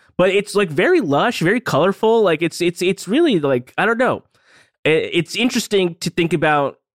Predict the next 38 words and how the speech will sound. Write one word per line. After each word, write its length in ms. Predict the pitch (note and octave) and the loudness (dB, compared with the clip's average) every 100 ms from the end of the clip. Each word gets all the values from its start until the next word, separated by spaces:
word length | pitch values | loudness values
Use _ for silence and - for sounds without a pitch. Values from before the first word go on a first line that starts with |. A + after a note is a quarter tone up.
| _ _ _ | _ _ _
the 120 | C#3+ C3+ | -2 -2
jump 360 | A#2 E3+ E3+ | 0 -2 0
they 120 | E3 | -2
made 300 | D3+ D3 D3 D3 | 0 0 -2 -4
between 680 | C3 D#3+ D3+ C#3+ C#3+ F2+ | -6 -2 0 0 -2 -2
that 240 | C3 B2+ - | -2 -2 -4
first 340 | E3 E3+ - | -2 -2 -2
one 220 | C3+ C3 | 0 0
and 160 | B2+ C3 | 0 0
then 160 | B2+ | 0
Jak 360 | A#2 C#3+ C#3 _ | -2 -2 -4 _
two, 400 | - D#3+ C3 A2 - - - | -2 0 0 -2 -8 -18 -4
when 120 | C3+ | 0
they 100 | C#3 | 2
were 120 | C3 B2 | 2 0
like, 180 | A2+ | -2
"You 100 | A#2+ | 0
know 140 | C#3 D#3+ | 0 2
what? 260 | F3 F#3+ - - _ | 0 -2 -10 -20 _
There's 120 | C#3+ | -2
gonna 100 | F3+ | 2
be 60 | F#3 | 2
a 80 | |
bunch 320 | D3 E3+ D#3 C#3+ | 0 -2 -2 -2
of 120 | A#2 | -4
fucking 460 | - D3+ - A#2 | -2 -2 0 -2
sand 540 | A#2 - D3+ D3+ C#3+ C3 | -2 -2 0 2 2 2
everywhere 480 | B2 B2 A#2+ A#2 A2 | 0 0 0 0 0
instead, 440 | B2 - C#3 B2+ | -4 -2 0 2
and 120 | B2 | 0
it's 100 | C3 | -2
gonna 220 | - C#3+ | 0 0
be 180 | C3 D#3 | 2 0
in 60 | D3 | 2
a 60 | |
shitty 540 | A#2 - - E3 D3 B2 | -2 -2 0 2 2 -2
city." 580 | - C#3+ C#3+ C3 A#3+ - _ _ - - - - | -2 0 0 0 -2 -8 _ _ -16 -14 -14 -4
Uh, 460 | C#3+ B2 A2 G#2+ | 0 0 0 -4